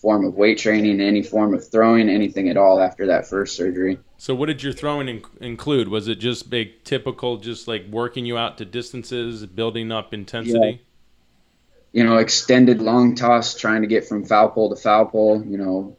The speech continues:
Speaker 1: uh, and then working it in, and then two to three ounce pull downs at about, I don't know, hundred, hundred and twenty feet. And then, you know,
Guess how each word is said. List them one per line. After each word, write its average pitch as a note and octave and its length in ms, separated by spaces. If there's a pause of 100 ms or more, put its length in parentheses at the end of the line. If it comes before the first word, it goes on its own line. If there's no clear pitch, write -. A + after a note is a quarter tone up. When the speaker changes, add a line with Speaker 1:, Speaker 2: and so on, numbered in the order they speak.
Speaker 1:
uh, F#2+ 140
and G2 200
then G#2 280
working G#2 320
it G#2 100
in, G#2+ 400
and G2+ 160
then F#2+ 400
two A#2+ 160
to A2 80
three A2 260
ounce G#2+ 240
pull A2 220
downs G2+ 460
at G2 160
about, F#2+ 420 (340)
I - 60
don't F#2 200
know, F2+ 220
hundred, G#2 380
hundred G#2 240
and F2+ 140
twenty G2+ 200
feet. G#2 420 (600)
And G2+ 160
then, G2+ 480
you G#2 140
know, F#2 280